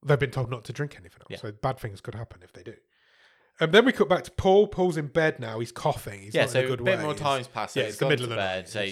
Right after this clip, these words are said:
Speaker 2: he's, he's waking up in the middle of the night.
Speaker 1: Yeah, he's coughing up. He's, uh, he doesn't look well. He looks unhealthy.
Speaker 2: Sweaty.
Speaker 1: Sweaty. Um, and then he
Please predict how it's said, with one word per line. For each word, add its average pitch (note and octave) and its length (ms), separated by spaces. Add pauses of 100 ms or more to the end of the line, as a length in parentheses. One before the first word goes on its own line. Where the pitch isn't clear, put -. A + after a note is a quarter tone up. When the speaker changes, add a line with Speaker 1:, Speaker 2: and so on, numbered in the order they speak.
Speaker 2:
he's, - 20
he's A2+ 220
waking A#2 320
up G2+ 160
in F#2 80
the F#2 60
middle F2+ 220
of E2+ 80
the - 100
night. C#3 80
Speaker 1:
Yeah, A#2 120 (320)
he's C3 160
coughing C#3+ 460
up. C3 320
He's, A2+ 340
uh, A#2 280 (100)
he B2 60
doesn't C#3+ 240
look B2+ 180
well. B2 300
He A#2+ 80
looks A2+ 200
unhealthy. A2+ 600
Speaker 2:
Sweaty. G2 800
Speaker 1:
Sweaty. A2 640 (500)
Um, A#2 260 (120)
and B2+ 120
then F3+ 320
he A2+ 500